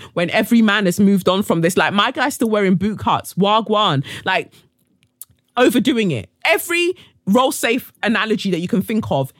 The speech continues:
this is what this guy is. He's a walking roll safe documentary. That's, that's what he is. Like, I, why is he still here? Like, he, my first boyfriend, no, my second boyfriend, actually, my second boyfriend,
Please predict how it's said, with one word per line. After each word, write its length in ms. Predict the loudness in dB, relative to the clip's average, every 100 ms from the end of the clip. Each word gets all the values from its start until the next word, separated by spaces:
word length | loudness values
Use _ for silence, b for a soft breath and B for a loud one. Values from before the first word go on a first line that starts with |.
| b
this 260 | 0 0 0
is 120 | 0
what 180 | 0 -2
this 160 | -4
guy 200 | -2 -2
is. 220 | 0 0
He's 160 | 2 2
a 60 | 2
walking 480 | 0 -2 0 2
roll 180 | 2 2
safe 480 | 0 0 0 -2 -8 b b
documentary. 880 | -4 -4 0 0 0 -2 -2 -2 -2 B B
That's, 260 | -4 -4 0 0
that's 340 | 0 -2 -2
what 180 | -2 0
he 280 | 0 0 -2
is. 160 | -2
Like, 260 | -2 -2 0
I, 160 | 0 0 B B B B -6
why 380 | 0 2 2 0
is 240 | -4 -4
he 120 | -4
still 300 | -4 -4 -4
here? 500 | -4 -4 -4 -4 -6 -10 B
Like, 300 | -2 0 0
he, 280 | -4 0 -2 0
my 300 | 2 2 0
first 400 | -2 -2 -2 -4
boyfriend, 760 | -2 -2 -4 -6 -4 -4 -6 -12 b b b b _ -6
no, 180 | -2 0
my 160 | 0 -2
second 560 | -4 -4 -2 -2 -4
boyfriend, 680 | -6 -6 -4 -6 -8 -10 -8
actually, 400 | -10 -10 -6 -6
my 160 | -6 -8
second 320 | -8 -4 -4
boyfriend, 600 | -2 -6 -8 -10 -8